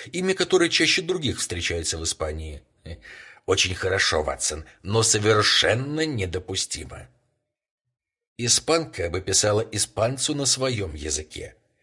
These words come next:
а между тем записка написана англичанкой. Нам остаётся теперь только спокойно ждать, пока за нами заедет Бэйнс.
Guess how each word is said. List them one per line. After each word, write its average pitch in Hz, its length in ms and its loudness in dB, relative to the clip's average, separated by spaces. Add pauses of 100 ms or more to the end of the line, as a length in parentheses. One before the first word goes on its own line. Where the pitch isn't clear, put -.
(240)
а - 120 -2
между 73 360 -4
тем 180 400 -4 (240)
записка - 800 -2
написана 90 680 -4
англичанкой. 90 1000 -10 (1800)
Нам 185 240 2
остаётся 151 500 2
теперь 120 320 -2
только 104 300 -2
спокойно 85 520 -2
ждать, 156 380 -2
пока 139 240 -2
за 120 140 2
нами 92 280 -2
заедет 87 580 -4
Бэйнс. - 760 -6